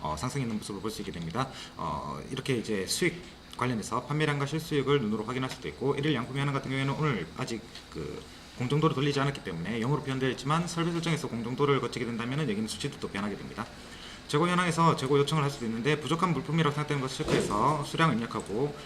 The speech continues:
어, 요청을 하게 되면은 관리자 페이지에서도 이제 요청받은 건에 대해서 확인할 수 있게 됩니다. 채팅 보스를 다시 확인하게 되면 이처럼 답변 온 것을 눈으로 확인할 수 있습니다.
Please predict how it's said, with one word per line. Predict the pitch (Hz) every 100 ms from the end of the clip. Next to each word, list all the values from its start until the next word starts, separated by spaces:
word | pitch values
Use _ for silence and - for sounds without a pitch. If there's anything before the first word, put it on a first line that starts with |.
| -
어, | 101
요청을 | 120 156 147
하게 | 135
되면은 | 135 147 185 190 - -
관리자 | 123 180 175
페이지에서도 | 180 165 147 143 151 165 160 -
이제 | - - 85
요청받은 | 113 160 160 151 113 82 82
건에 | 107 104
대해서 | 87 85 117
확인할 | 131 139 139
수 | 151
있게 | -
됩니다. | - - - - - - - - - - - -
채팅 | - 170 196
보스를 | 180 170 175 165
다시 | 139
확인하게 | 139 139 135
되면 | 131 123 135 151
이처럼 | - - 139 135
답변 | 120 147
온 | 147
것을 | 147 147 135 120
눈으로 | 107 113
확인할 | 127 143 143
수 | -
있습니다. | - - 135